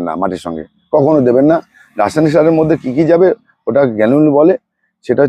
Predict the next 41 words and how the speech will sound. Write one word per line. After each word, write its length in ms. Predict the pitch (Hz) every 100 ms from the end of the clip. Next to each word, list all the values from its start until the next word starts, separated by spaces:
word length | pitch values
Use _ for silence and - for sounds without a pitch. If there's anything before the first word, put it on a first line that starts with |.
| _ -
টাটা 300 | 113 165 170 101
জিআর 360 | 123 156 143 117
দানা, 240 | 95 85 - _ _ -
টাটার 240 | 110 135 131
কোম্পানির 380 | 131 135 151 147
নাম 80 | 151
বললাম, 200 | 180 147
জিআর 220 | 123 131
দানা 140 | 143 143
যদি 140 | 139 143
অন্য 160 | 131 135
কোম্পানি 260 | 127 139 165
পেতে 260 | 156 156 160
পারেন 220 | 175 208 - _ _ _
সেটা 180 | 113 123
কিন্তু 200 | 143 147
দেবেন। 220 | 170 202 - _ _ -
তার 160 | 120 120
সঙ্গে 260 | - 175 202
এবার 180 | 175 151 139
গাছ 180 | 131 123
ধরে 220 | 113 131 151
গেলে 180 | 190 - _ _ -
আপনারা 240 | 101 127 123
মাঝে 260 | 101 110
মধ্যে 300 | 151 160 147 185
কি 100 | 170
করবেন, 320 | - 180 208 - _ _ _ _ _
যে 200 | 104 127 190 - _ _ _ _ - 110 123
মাইক্রোনিউট্রিয়েন্ট, 600 | 139 156 160 127 117 127
মাইক্রোনিউট্রিয়েন্ট 540 | 147 160 165 156 156
সয়েল, 240 | - 156 180
মাইক্রোনিউট্রিয়েন্ট 640 | 156 139 151 156 156 190 123
মাঝে 140 | 113
মাঝে, 180 | 120 120
মোমিন 400 | 156 165 160 160
টোমিন 300 | 160 156 165
যা 120 | 135 127
ইচ্ছে 240 | 135 160
দিতে 200 | 139 131
পারেন, 220 | 143 160